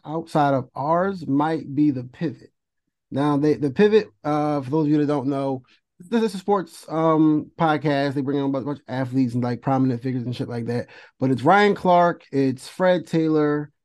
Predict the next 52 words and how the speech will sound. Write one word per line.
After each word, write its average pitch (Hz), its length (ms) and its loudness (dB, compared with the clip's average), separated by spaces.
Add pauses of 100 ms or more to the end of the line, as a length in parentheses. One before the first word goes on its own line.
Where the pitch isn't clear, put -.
(200)
and 135 100 -4
I 156 60 -2
forget 143 220 -2
the 135 100 -2
other 131 120 -2
gentleman's 123 340 -4
name, 127 260 -6
but, 135 240 -6 (600)
um, 156 280 2
they 175 140 6
were 165 240 2
once 196 340 0
on 170 200 -2
a 156 120 -2
show 160 280 -4
called 143 360 -4
More 135 220 -4
Than, 131 320 -8
uh, 127 300 -6
More 131 180 0
Than 135 140 0
an 160 60 0
A-, 185 140 -4
uh, 147 120 2
I 170 160 2
Am 170 100 2
Athlete. 131 360 -2 (920)
Um, 131 520 -2 (340)
they 147 220 2
ended 143 200 2
up 147 160 -2 (180)
breaking 147 360 -2
up 156 240 -4
'cause 143 120 -8
they 139 100 -6
didn't 139 160 -6
like 139 220 -6
how 135 260 -4
it 127 80 -8
was 120 100 -12
going 175 640 0
and 139 180 -6
started 135 220 -2
their 135 120 -2
own 147 160 0
shit. 120 280 -8 (340)
And, 151 120 -2
like, 160 220 -2
I 175 160 2
really, 180 360 2
really 175 300 0
enjoy 151 420 -2